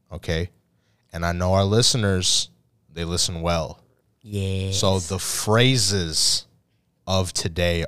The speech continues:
Speaker 1: are, number one, 아니면. One more time.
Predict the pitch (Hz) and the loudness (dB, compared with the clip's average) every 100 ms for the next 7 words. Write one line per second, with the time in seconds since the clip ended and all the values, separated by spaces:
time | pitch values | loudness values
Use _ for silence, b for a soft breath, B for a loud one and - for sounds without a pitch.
0 | - 87 82 71 64 - _ _ _ _ | -2 2 2 0 -6 -16 _ _ _ _
1 | _ 95 92 95 98 95 101 90 80 - | _ -6 -4 0 2 4 2 2 -4 -12
2 | _ _ _ _ - 82 85 92 87 85 | _ _ _ _ -6 -4 -4 -4 -4 -4
3 | 80 85 165 _ _ _ - 82 82 80 | -2 -4 -6 _ _ _ -6 -4 -4 -4
4 | - 80 101 | -4 -4 -6